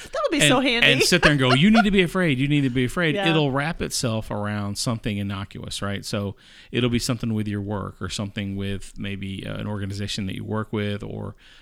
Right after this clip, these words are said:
Speaker 2: or, or that you belong to, maybe a church or a group of friends or whatever. But it'll be an underlying motive of fear. Like, "I'm afraid that I'm gonna do this or they're not gonna like me," or whatever.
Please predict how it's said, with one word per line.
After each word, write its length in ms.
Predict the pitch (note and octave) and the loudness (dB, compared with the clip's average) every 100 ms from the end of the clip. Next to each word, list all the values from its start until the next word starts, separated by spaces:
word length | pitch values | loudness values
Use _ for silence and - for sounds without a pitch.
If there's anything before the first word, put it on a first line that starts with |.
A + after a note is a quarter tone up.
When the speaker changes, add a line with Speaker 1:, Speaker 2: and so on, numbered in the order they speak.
| - | -10
Speaker 2:
or, 340 | G2+ G2 F#2 G2 | -4 -2 -4 -6
or 200 | G2+ G2 F#2+ | -8 -6 -6
that 100 | - | -6
you 80 | |
belong 380 | F#2+ G2+ A2 A#2 | -4 -2 0 -2
to, 340 | - A2+ G#2+ G#2+ | -2 -2 -2 -4
maybe 200 | G#2+ F#2+ | -8 -10
a 40 | G2 | -8
church 520 | - G#2+ G#2+ G#2 - | -4 -2 -2 -4 -8
or 220 | G2 F#2+ | -8 -8
a 60 | F2 | -8
group 200 | G2+ - | -8 -8
of 80 | |
friends 440 | - A#2 A#2 A2+ A2 | -6 -2 0 -2 -4
or 100 | G2 | -6
whatever. 460 | G#2 B2+ C3 G#2 - - - - | -4 -2 -2 -4 -6 -20 -20 -4
But 180 | B2 A2+ - | 0 0 0
it'll 220 | C3 B2 | 0 2
be 160 | B2 | 2
an 100 | A2 | 0
underlying 800 | A#2+ C#3 D#3 B2+ A2+ A2 G#2 G2+ _ - | 0 -2 0 0 0 0 -2 -8 _ -6
motive 600 | A2 G#2+ G#2+ A2 G2 F#2+ | -2 2 2 0 -2 -4
of 420 | - G#2 G2 - _ - | -6 -6 -6 -10 _ -20
fear. 480 | - - A#2+ F#2 | -12 -6 -6 -6
Like, 180 | G2+ F#2 | -6 -6
"I'm 200 | G2+ A#2 | -2 -2
afraid 300 | A2+ A#2 G#2+ | -2 -2 -2
that 80 | G2+ | -2
I'm 120 | G2 | -6
gonna 180 | F#2 F2+ | -6 -10
do 220 | E2+ F2+ | -8 -8
this 340 | F2+ D3+ C#3+ G2+ | -2 0 0 -2
or 80 | G2 | -2
they're 120 | G#2+ | -4
not 180 | G2 - | -4 -8
gonna 140 | F#2+ | -12
like 240 | G2 G2+ | -10 -8
me," 380 | C3+ C#3 C#3 B2+ | -6 -2 -2 -2
or 160 | G#2+ G2+ | -4 -6
whatever. 340 | A#2+ A#2+ G#2 | -4 -4 -6